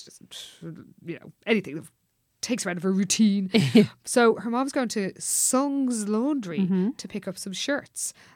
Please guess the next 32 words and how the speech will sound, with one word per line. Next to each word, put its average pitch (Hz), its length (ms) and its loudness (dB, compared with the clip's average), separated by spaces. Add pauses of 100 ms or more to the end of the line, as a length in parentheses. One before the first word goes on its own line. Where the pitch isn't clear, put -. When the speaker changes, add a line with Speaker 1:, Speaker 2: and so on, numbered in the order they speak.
Speaker 1:
And, 196 500 -4 (120)
uh, 196 180 -4
apparently 214 600 -2
it's - 320 -10
a, 175 240 -4 (140)
you 196 120 -8
know, 160 80 -10
she 180 160 -12
hasn't, - 580 -14 (460)
she - 60 -18
hasn't 165 380 -14
patronized 190 760 -4
this - 520 -14
laundry 180 360 -4
before. 185 200 -2
Speaker 2:
Oh, 226 40 4
yeah, 226 220 4
she, 180 160 -4
yeah, 190 160 0
she 165 140 -2
usually 196 240 2
goes 180 160 2
to 180 100 0
a 170 40 0
different 175 280 0
place, 156 220 -2
but - 160 -10
this 160 160 -4
is 151 100 -4
closer 151 320 -6
to 151 140 -6
work, 147 380 -8